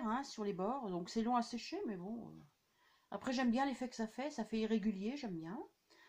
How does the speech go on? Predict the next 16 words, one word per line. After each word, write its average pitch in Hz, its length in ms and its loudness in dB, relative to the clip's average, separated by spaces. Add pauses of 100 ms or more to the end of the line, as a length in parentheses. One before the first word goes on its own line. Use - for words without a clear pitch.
(360)
Donc 247 380 4
là 247 120 8
c'est, 247 140 0
donc 220 220 4
c'était 226 240 0
le 220 240 4
un 247 180 6
sur - 300 -8
six. - 560 -2 (640)
Là 240 240 10
vous 240 200 4
avez 233 240 6
le 226 200 6
deux 220 320 2
sur 330 260 -8
six - 600 -4